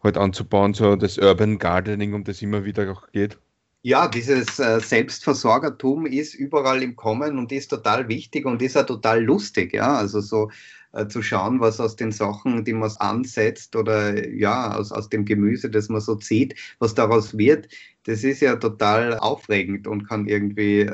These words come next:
Speaker 2: ja, Freude und irgendwie Buntheit ins, ins Leben bringen. Und das sieht man ja überall. Also diese Food Coops, die sprießen wie die Schwammerl aus dem Boden. Auch diese, äh, ja, das, äh, Urban Farming oder auch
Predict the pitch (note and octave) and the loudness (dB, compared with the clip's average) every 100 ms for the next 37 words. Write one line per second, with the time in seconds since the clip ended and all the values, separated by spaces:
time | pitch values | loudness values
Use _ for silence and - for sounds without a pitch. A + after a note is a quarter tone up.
0 | - G#2+ A#2 G2+ _ - - _ _ A#2+ | -2 0 0 -2 _ -20 -20 _ _ -2
1 | G#2 G#2+ B2 B2+ B2 A#2+ A#2 A2+ A#2 A2+ | 2 2 2 2 0 0 -4 -4 -4 -4
2 | A2 G#2+ A2+ A2 G#2 C#3+ E3+ - A2+ G2+ | -4 -2 0 0 0 2 2 2 0 0
3 | G2 G#2+ G#2 G#2 G#2+ G#2 G#2+ G2+ G#2 A#2 | 0 -4 -4 -4 -6 -4 0 2 2 -2
4 | G#2+ G#2 - G#2+ G#2+ A2+ C#3+ E3 - - | -4 -6 -8 0 2 4 2 2 -4 0
5 | A#2 A#2 B2 - C#3 C#3+ C3 B2+ A#2+ A#2 | 2 2 0 4 4 6 4 6 4 2
6 | A2+ D3 C3+ G2 F#2+ F#2 - G2 G2 G#2 | 2 4 4 4 2 0 -4 -8 -6 -4
7 | G#2 A2 G#2 G#2 C3+ D3 - - A#2+ B2 | -2 0 -2 -2 0 0 -2 0 0 0
8 | - - B2 G#2+ - G#2+ A#2+ C3 C3+ A2+ | -8 -6 -4 -4 -4 0 0 2 0 2
9 | A#2 B2+ - G2+ G#2 A#2+ A2+ G#2+ G#2+ A2+ | 2 0 2 2 4 4 4 2 -2 -6
10 | G#2 G#2+ G#2+ A#2+ A#2 A2 - - - - | -2 0 2 2 0 -2 -16 -20 -20 -6
11 | G2 G2+ - A2+ G#2 A#2 A2 G#2+ G#2 G#2 | -4 -4 -2 -2 0 2 4 4 4 2
12 | G#2 G2+ G2+ G#2 A2 G#2+ - A2 G#2 - | 0 2 2 2 2 0 -4 -2 -2 -2
13 | G#2+ A2 B2+ A2+ - A2 G#2 A#2+ A#2 A2+ | 0 2 2 0 0 0 2 2 2 0
14 | G#2+ G#2+ G2+ - G#2 | 0 0 0 2 0